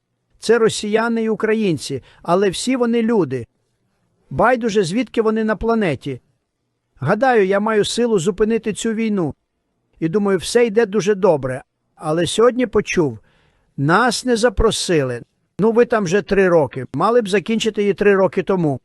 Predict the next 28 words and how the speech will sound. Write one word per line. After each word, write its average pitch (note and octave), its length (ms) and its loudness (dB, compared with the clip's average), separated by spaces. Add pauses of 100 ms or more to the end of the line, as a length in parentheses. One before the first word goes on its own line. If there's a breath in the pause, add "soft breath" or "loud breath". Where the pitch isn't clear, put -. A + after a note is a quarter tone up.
(200)
Взагалі F#3+ 400 0
не A3+ 100 0
мали F#3+ 300 0
її E3 120 2
починати. C3+ 640 -6 (300)
Могли C#3+ 280 0
б F3+ 80 -6
укласти F3 440 -2
угоду. D#3 500 0 (520)
Я E3 140 2
міг G3 200 -2
би F3 140 0
домовитись E3+ 600 0
про E3+ 200 0
майже E3+ 300 0
всю D#3+ 220 -2
землю F3+ 420 0
для D#3+ 180 0
України. D#3+ 640 0 (1600)
Ніхто E3 360 0
б E3+ 80 -4
не F3 120 0
загинув, E3 600 -2
жодне D#3+ 360 -2
місто F3 400 -2
не E3 180 -2
зруйнували D#3+ 680 0
би. D#3 180 0